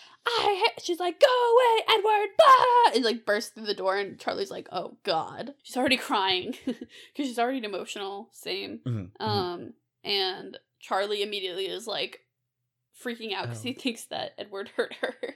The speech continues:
Speaker 1: He's like, "What did he do?" Like, ready to, like, go and, like, kill his kid. And she's like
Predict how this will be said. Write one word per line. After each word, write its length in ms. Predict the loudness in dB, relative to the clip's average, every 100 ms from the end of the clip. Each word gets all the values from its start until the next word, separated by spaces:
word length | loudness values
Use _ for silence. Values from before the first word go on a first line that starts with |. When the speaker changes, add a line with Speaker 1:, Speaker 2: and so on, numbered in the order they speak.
| -14
Speaker 1:
He's 140 | -14
like, 140 | -12 -6
"What 120 | -2
did 160 | 0 0
he 160 | 0 0
do?" 400 | 0 0 0 -2
Like, 240 | -4 -6
ready 220 | -8 -8 -8
to, 80 | -8
like, 260 | -8 -8
go 140 | -10 -12
and, 180 | -14
like, 220 | -14 -16 -12
kill 200 | -12 -12
his 140 | -14
kid. 240 | -14 -12 -14
And 120 | -14
she's 220 | -14 -16
like 320 | -18 -18 _